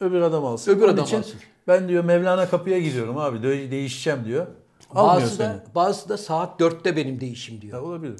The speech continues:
Speaker 1: evet.
Speaker 2: Abi şimdi bu tam günün ortasında şoför değişimi mi olur ya?
Speaker 1: Öyle denk gelmiş abi.
Speaker 2: Ya da abi sana vereyim arabayı. Çift şoför mü çalışıyoruz? Yirmi dört saat sende araba. İstediğin saatte uyu, istediğin saatte çalış, bana ne?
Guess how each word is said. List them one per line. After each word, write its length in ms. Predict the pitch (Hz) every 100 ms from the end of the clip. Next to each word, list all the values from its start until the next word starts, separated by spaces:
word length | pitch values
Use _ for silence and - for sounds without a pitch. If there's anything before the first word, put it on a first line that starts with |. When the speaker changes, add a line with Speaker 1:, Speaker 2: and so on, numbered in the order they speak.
| 120
Speaker 1:
evet. 80 | 110
Speaker 2:
Abi 220 | 110 -
şimdi 280 | - 127 135
bu 160 | 143 - _ _ _ _
tam 420 | - 151 196 131 101
günün 360 | 147 165 165
ortasında 580 | 139 127 127 139 131 139
şoför 400 | - 131 160 156
değişimi 400 | 135 139 - 175
mi 80 | 226
olur 200 | 226 180
ya? 280 | 127 139 - _ _ _ _ _ _ _ _ _ _ _ -
Speaker 1:
Öyle 200 | 117 151
denk 180 | 151 120
gelmiş 360 | - 101 104 -
abi. 80 | 120 - _ -
Speaker 2:
Ya 60 | 139
da 100 | 202
abi 140 | 254
sana 280 | - 220 226
vereyim 260 | 254 285 254
arabayı. 420 | 202 180 196 240 - _ _ _ _ -
Çift 220 | 269 -
şoför 280 | 262 226 208
mü 120 | 165
çalışıyoruz? 540 | - 120 113 117 98 _ _
Yirmi 320 | 143 214 262 269
dört 200 | 302 -
saat 240 | 247 240
sende 260 | 220 214 220
araba. 260 | 180 143
İstediğin 400 | 143 156 220 240
saatte 420 | 226 190 180 180 190
uyu, 180 | 196
istediğin 360 | 180 - 185 202
saatte 340 | - 165 160
çalış, 300 | - 165 160
bana 200 | 156 175
ne? 180 | 190 131